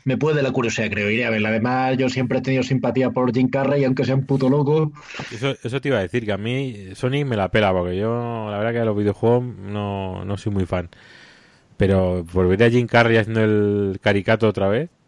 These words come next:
Speaker 2: yo creo que
Speaker 1: Claro, de do-, de Doctor Robotnik, eso puede ser muy épico.
Speaker 2: Sí, porque últimamente, ¿te acuerdas cuando hizo de,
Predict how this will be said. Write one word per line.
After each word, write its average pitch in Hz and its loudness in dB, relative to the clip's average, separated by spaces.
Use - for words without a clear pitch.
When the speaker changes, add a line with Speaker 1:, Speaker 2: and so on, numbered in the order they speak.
Speaker 2:
yo 101 -4
creo 120 0
que 104 -2
Speaker 1:
Claro, 117 4
de 123 4
do-, 123 4
de 131 4
Doctor 117 4
Robotnik, 113 6
eso 113 4
puede 113 6
ser 123 4
muy 123 8
épico. 120 4
Speaker 2:
Sí, - -4
porque 123 4
últimamente, 143 4
¿te 135 4
acuerdas 135 2
cuando 135 -2
hizo 120 -2
de, 113 -2